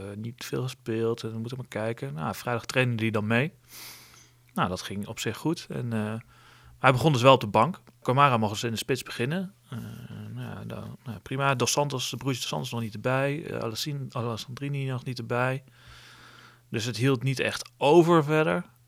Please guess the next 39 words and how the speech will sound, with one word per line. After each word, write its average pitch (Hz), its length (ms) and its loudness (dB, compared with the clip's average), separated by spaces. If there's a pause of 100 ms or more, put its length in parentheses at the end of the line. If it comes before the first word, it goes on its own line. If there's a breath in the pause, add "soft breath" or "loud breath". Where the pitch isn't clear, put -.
(380)
Eh, 123 120 -6 (720)
maar 107 120 -6
ja, 110 120 2
ik 104 120 -4
snap - 180 -4
wel 101 160 0
dat 101 160 -4
ze 107 120 -6
met 104 200 -8
Zlatan 101 520 -6
op 90 60 -12
de 95 60 -16
bank 92 240 -8
beginnen. 101 360 -14 (880 soft breath)
Eh, - 80 -16 (680)
dan - 120 -14
kon 104 160 -8
hij 92 100 -6
er 92 60 -6
altijd 95 260 -4
in 98 60 -10
komen 98 400 -6
en 98 180 -12
kijken 104 300 -2
wat, 98 180 -6
eh, 101 80 -6
wat 101 140 -4
hij 107 100 -4
nog 104 160 -6
kon 101 160 -6
doen. 110 180 -8 (540)
Nou 120 180 8
ja, 104 100 6
dat, 98 240 -2
eh, 101 120 -4
gebeurde 104 300 -2
eigenlijk 104 320 -2
ook. 107 100 -6
Het, - 180 -8